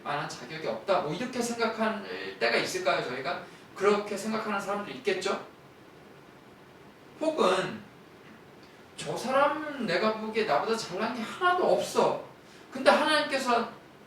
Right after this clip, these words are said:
은혜를 베풀어 주셔." 이런 거를 딱 볼 때 하는 것마다 잘 되고 하나님께서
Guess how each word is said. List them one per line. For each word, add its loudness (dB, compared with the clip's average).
은혜를 4
베풀어 -2
주셔." -2
이런 4
거를 6
딱 4
볼 -2
때 0
하는 -4
것마다 2
잘 2
되고 -2
하나님께서 -2